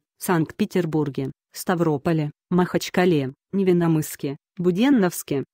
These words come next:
Астрахани и других городах. А за несколько минут до задержания Арашуков-младшего была прервана трансляция для журналистов,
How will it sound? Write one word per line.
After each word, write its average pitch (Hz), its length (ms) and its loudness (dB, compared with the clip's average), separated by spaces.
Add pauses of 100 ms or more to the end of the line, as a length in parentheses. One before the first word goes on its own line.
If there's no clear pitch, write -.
Астрахани 160 600 -2
и 175 160 -4
других 165 400 0
городах. 147 640 -2
А 175 140 2
за 175 120 4
несколько 190 540 2
минут 190 320 4
до 156 140 -2
задержания 170 800 2
Арашуков-младшего 175 1040 0
была 160 280 0
прервана 139 540 0
трансляция 175 720 0
для 170 160 2
журналистов, 175 920 0